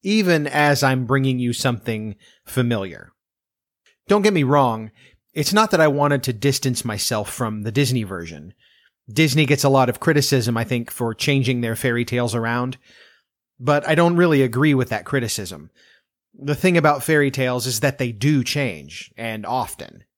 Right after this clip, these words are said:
And that's one point I'd really love to make today. These stories get changed, adjusted, added to, subtracted from.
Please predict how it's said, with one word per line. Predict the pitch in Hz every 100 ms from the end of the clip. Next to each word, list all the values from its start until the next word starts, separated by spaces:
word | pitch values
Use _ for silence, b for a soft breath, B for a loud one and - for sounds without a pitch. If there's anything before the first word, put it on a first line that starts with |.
| _ _ _ _ _ _ _ -
And | 147 185
that's | 208 - -
one | 139 170 175 160
point | - 156 135
I'd | 123
really | 131 139 123
love | 120 104
to | 104
make | 98 95
today. | - 98 67 50 _ b b b _
These | 127 156 151
stories | - 143 139 123
get | 110 131 -
changed, | 135 110 85 67 - -
adjusted, | 120 139 147 139 - 139 127 123 -
added | 123 131 135 117
to, | 131 131 127
subtracted | - 110 127 120 135
from. | - 123 117 113